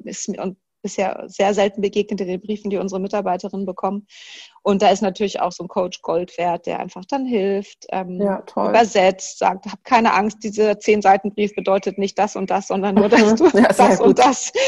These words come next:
Speaker 1: nachtragen musst und machen musst. Äh, das ist schon super, dass wir da diesen Support vom Jobcenter haben, weil wir
Speaker 2: Ja.
Speaker 1: können nicht alles abfedern. Das ist,
Speaker 2: Nee, das,
Speaker 1: ähm,
Speaker 2: das denke ich nämlich, gerade solche Behördensachen, also
Speaker 1: Ja.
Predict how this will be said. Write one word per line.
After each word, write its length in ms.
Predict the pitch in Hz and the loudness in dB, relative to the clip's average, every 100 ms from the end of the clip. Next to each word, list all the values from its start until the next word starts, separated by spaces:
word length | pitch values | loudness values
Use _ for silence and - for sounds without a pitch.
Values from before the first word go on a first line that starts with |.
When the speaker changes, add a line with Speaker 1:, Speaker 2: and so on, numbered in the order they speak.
| 494 381 233 | -2 -4 0
Speaker 1:
nachtragen 680 | 226 240 - 220 208 208 | 2 2 0 2 2 2
musst 240 | 208 214 - | -4 -6 -8
und 160 | 190 | -4
machen 280 | 196 226 196 | -4 -4 -6
musst. 380 | 196 196 - _ _ - _ - | -4 -6 -10 _ _ -20 _ 0
Äh, 200 | 185 185 | 2 2
das 200 | 196 208 | 0 -2
ist 100 | - | -6
schon 140 | 190 | -6
super, 260 | 190 - 165 | -8 -6 -6
dass 200 | 185 185 | -6 -6
wir 60 | |
da 140 | 175 175 | -6 -8
diesen 240 | 175 175 | -10 -12
Support 440 | - 175 - 165 | -14 -10 -6 -6
vom 140 | - 180 | -8 -8
Jobcenter 520 | 175 - 175 180 175 | -8 -10 -14 -12 -10
haben, 380 | 170 160 180 185 | -10 -10 -10 -4
weil 120 | 196 | 0
wir 100 | 202 | 2
Speaker 2:
Ja. 60 | 185 | 4
Speaker 1:
können 100 | 233 | 4
nicht 160 | 233 - | 2 0
alles 220 | 185 - | -4 -2
abfedern. 760 | 220 - 180 170 160 165 180 | -4 -4 -8 -4 -6 -8 -14
Das 160 | - - | -18 -16
ist, 340 | - - - - | -14 -14 -16 -2
Speaker 2:
Nee, 380 | 190 165 160 160 _ | 4 4 4 0 _
das, 160 | 190 190 | -2 -2
Speaker 1:
ähm, 260 | 180 180 | -4 -4
Speaker 2:
das 180 | 185 175 | 0 0
denke 300 | 170 165 175 | 2 0 0
ich 80 | 175 | -2
nämlich, 240 | 170 175 | -2 -2
gerade 300 | - 175 175 | 0 2 2
solche 360 | 160 170 190 175 | 2 2 2 0
Behördensachen, 1300 | - 170 180 180 185 190 185 160 170 170 180 175 - | -4 -4 0 2 4 2 -2 0 -2 -2 -4 -4 -4
also 260 | 170 170 | -4 -2
Speaker 1:
Ja. 140 | 202 | 0